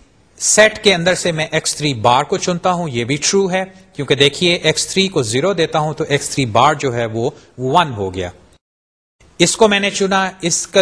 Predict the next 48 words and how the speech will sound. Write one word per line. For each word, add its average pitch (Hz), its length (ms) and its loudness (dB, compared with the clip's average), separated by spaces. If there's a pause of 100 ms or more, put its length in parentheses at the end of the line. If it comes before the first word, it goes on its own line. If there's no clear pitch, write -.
دیکھیے 160 300 0
کہ 160 120 2
لنکیجز 143 500 -2
کے 135 160 0
حساب 139 300 0
سے 151 180 -2
کسی 196 240 -2
اور 139 200 0
کو 139 140 -4
میں 127 140 -2
نے 123 80 -4
نہیں 123 240 -4
چنا 127 340 -4 (160)
جو 123 200 0
کہ 127 240 -2 (320)
اس - 120 -6
کے 139 100 -6
ساتھ 123 320 -4
ایج 120 200 -4
رکھتا 175 340 0
ہے۔ 196 140 0 (500)
اور 214 160 6 (160)
finally 196 480 2 (420)
یہاں 151 280 2
پہ 180 100 2
دیکھیے 131 360 0
میں 120 160 -4
نے 117 140 -6
اب 127 240 -2 (120)
ایکس - 380 -2 (460)
ون 160 160 6
کو 135 180 0
چن 110 220 -4
لیا۔ 95 260 -6 (1000)
لیکن 214 380 2 (180)
اگر 208 220 4
آپ 247 260 2
کو 240 100 2 (100)
اس 208 220 -2 (120)
گراف 202 380 4 (280)
کو 180 160 -2
اس - 160 0
طرح 247 260 8
دیکھیں 143 280 0
کہ 208 160 -2
اس - 220 0
میں 208 80 0
یہ 190 140 0